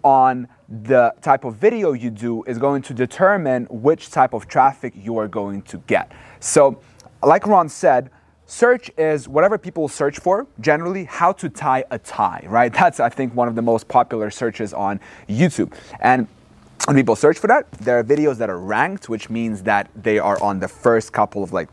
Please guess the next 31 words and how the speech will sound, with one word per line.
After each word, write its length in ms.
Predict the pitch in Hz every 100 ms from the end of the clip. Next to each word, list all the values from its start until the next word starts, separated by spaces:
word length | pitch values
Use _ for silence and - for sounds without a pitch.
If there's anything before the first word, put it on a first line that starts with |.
| _
you 100 | 90
know, 120 | 76
the 140 | 76 101
first 280 | 107 -
page, 320 | - 113 131 131
basically. 560 | 156 - 180 214 247 - - -
And 220 | 110 120
the 80 | 120
whole 180 | 175 190
goal 340 | 131 139 139
with 140 | 120 120
YouTube 300 | 120 - 110
automation 500 | 107 117 139 - 107
or, 380 | 104 104 101 101
you 80 |
know, 120 | 101 92
with 220 | 95 98
YouTube 280 | 180 113 113
in 80 |
itself 360 | 104 - 180 156 151
is 160 | 139 -
to 100 | 123
rank 440 | 98 120 139 147 135
your 140 | 120
video 540 | 98 135 117 113 107 - - - _ _
in 140 | 123
the 80 | 113
first 320 | - 123 113
three, 200 | - 123
five 320 | 117 110 107 101
results, 400 | 101 139 147